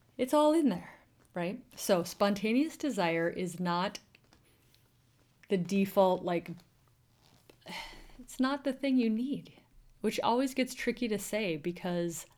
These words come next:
I never wanna tell a woman, like, "Have sex anyways, even though you don't have spontaneous desire." You have to say that very carefully.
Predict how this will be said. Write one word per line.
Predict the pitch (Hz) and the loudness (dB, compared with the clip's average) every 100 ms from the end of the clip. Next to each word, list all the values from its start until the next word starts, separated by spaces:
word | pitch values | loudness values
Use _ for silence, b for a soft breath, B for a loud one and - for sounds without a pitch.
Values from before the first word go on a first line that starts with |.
| - | -6
I | 190 | -4
never | 196 233 | 0 0
wanna | 240 202 | 0 -2
tell | 202 185 | -2 0
a | |
woman, | 185 180 185 | 0 0 -2
like, | 180 160 - b b b | -2 -4 -8 b b b
"Have | - 185 | -8 -6
sex | 196 226 226 | -2 -2 2
anyways, | 254 277 185 175 | 4 6 6 4
even | 180 185 | 0 0
though | |
you | 180 | 0
don't | 180 185 | 0 0
have | |
spontaneous | 180 190 180 190 185 185 | -2 -4 -2 -4 -4 -6
desire." | - 180 214 165 | -4 0 2 2
You | 175 | 0
have | 247 | -2
to | 381 | -4
say | 330 247 | 0 2
that | 220 180 | 2 2
very | 180 180 | 0 0
carefully. | - 180 127 - | -2 -4 -4 -8